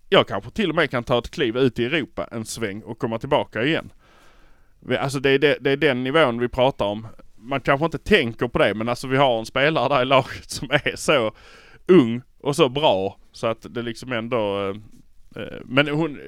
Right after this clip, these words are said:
hon kan ju kännas gammal i, <laughs> gammal i gamet bara, men de blir ju lätt det. Vi har ju systrarna på mittfält där vi har en fjorton,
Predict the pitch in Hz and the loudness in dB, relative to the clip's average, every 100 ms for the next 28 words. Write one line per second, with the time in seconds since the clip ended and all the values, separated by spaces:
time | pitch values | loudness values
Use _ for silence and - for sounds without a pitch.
0 | 80 147 156 151 143 156 135 135 131 143 | -8 -6 -2 0 2 0 -2 -2 2 4
1 | 180 160 123 120 135 117 101 135 156 - | 4 2 0 0 0 0 -2 2 2 2
2 | 175 156 131 135 180 170 139 120 - 127 | 0 2 0 2 4 4 4 0 -4 -6
3 | - 151 143 - - 147 151 - - - | 4 6 6 2 -4 0 0 -2 -14 -4
4 | - 143 180 156 127 147 170 139 156 127 | 0 4 6 6 6 4 4 4 4 6
5 | 123 139 131 131 131 127 - 175 - - | 8 8 6 4 2 -2 -4 -4 -4 0
6 | 117 120 120 127 151 - 127 123 123 131 | 2 2 0 -2 -2 0 0 2 2 2
7 | 123 - 147 147 175 - 123 107 | 0 -4 -2 -2 -4 0 2 2